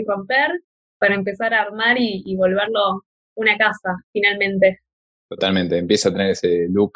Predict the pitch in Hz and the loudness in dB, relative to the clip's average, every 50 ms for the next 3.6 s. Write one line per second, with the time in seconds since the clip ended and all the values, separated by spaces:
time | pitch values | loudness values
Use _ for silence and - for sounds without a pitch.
0 | - _ - - _ - 101 87 87 95 101 101 101 101 95 95 92 92 90 82 | -12 _ -20 -18 _ -4 -2 0 2 2 2 2 0 0 -2 -2 -2 -4 -4 -8
1 | _ - 87 87 85 85 90 92 92 87 90 87 90 92 95 90 87 82 82 - | _ -2 2 2 2 2 0 -2 0 2 2 2 4 2 2 0 0 -4 -6 -4
2 | 101 107 110 104 98 90 90 98 98 92 90 87 87 87 85 85 87 87 98 104 | -2 0 0 0 2 2 4 4 4 2 0 0 0 0 0 -2 -2 0 0 2
3 | 101 92 87 92 98 107 107 107 - 98 95 | 2 2 0 0 -2 -4 -6 -6 -2 0 0